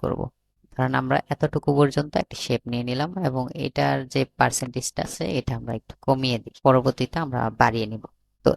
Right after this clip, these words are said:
এরপরে আমরা এখান থেকে কি করব, এখান থেকে আমাদের, আম, পেন টুল দেখতে পাচ্ছেন এখানে। তো পেন টুলটা আমরা নিব না, আমরা অ্যাড অ্যাঙ্কর পয়েন্ট এটা নিব, অর্থাৎ আমাদের এখানে একটা পয়েন্ট অ্যাড করতে হবে। তো এই জন্য আমরা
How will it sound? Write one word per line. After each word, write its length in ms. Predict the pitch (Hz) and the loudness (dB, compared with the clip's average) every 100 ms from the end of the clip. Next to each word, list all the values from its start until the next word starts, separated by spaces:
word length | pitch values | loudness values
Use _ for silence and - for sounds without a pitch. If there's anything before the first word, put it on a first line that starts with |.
| 151 | 4
এরপরে 300 | 151 - 165 143 | 4 6 6 4
আমরা 160 | 135 131 131 | 2 0 0
এখান 180 | 139 139 - | -4 -6 -4
থেকে 160 | 143 139 | -2 -4
কি 80 | - - | -6 -2
করব, 200 | 127 135 175 180 - | -2 2 0 0 -2
এখান 240 | 127 139 135 - | -2 -4 -6 -6
থেকে 240 | 131 - 127 | -6 -2 -2
আমাদের, 340 | 123 117 120 117 - _ _ _ _ _ _ 135 | -2 0 0 0 -6 _ _ _ _ _ _ -2
আম, 200 | 127 120 117 _ _ | 0 0 -4 _ _
পেন 180 | 147 147 143 | 2 2 0
টুল 180 | 139 131 135 139 - 131 | 0 2 0 -4 -6 -2
দেখতে 200 | 131 135 127 | 0 0 0
পাচ্ছেন 240 | - 123 123 | 0 0 0
এখানে। 260 | 123 131 202 220 - | -2 -2 -6 -6 0
তো 60 | - | 2
পেন 140 | - 151 - | 4 2 4
টুলটা 260 | 156 151 151 | 4 4 2
আমরা 140 | 147 143 | 2 2
নিব 120 | 143 143 | 4 4
না, 40 | 180 147 | 4 4
আমরা 140 | 131 - | 4 4
অ্যাড 200 | 143 131 - | 2 2 2
অ্যাঙ্কর 320 | 139 135 139 - | -2 4 4 6
পয়েন্ট 220 | 135 135 165 - | 4 4 0 0
এটা 160 | 139 127 120 | 0 0 -2
নিব, 120 | 110 - - - | 0 0 2 2
অর্থাৎ 220 | 127 135 - | 2 2 2
আমাদের 220 | 135 139 147 156 | 2 2 0 0
এখানে 260 | 143 160 151 120 | 0 2 2 -2
একটা 240 | - 131 156 202 - _ _ - | 0 0 0 -4 -14 _ _ 8
পয়েন্ট 260 | 143 147 131 | 10 8 2
অ্যাড 140 | 120 - - | 0 0 2
করতে 240 | 123 - 110 | 2 2 0
হবে। 200 | 110 156 202 - _ | 0 -4 -4 -10 _
তো 40 | 123 | 0
এই 60 | 123 131 | 2 2
জন্য 140 | 127 127 | 0 -2
আমরা 140 | 120 | 0